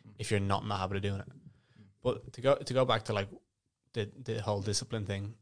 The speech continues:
Speaker 2: like, I, I had a cycle there the other week, and I think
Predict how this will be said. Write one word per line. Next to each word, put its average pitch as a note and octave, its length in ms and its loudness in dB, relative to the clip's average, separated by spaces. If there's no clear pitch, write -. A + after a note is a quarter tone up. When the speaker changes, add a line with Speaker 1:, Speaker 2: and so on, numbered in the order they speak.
Speaker 2:
like, G#2+ 100 -4
I, G#2 140 -2
I A#2 140 4
had A#2+ 100 8
a A#2+ 40 4
cycle G#2 360 2
there G2+ 180 4
the F#2 120 4
other F#2 120 0
week, F#2 400 -4
and A#2+ 140 -2
I A2 60 -10
think D#3+ 340 2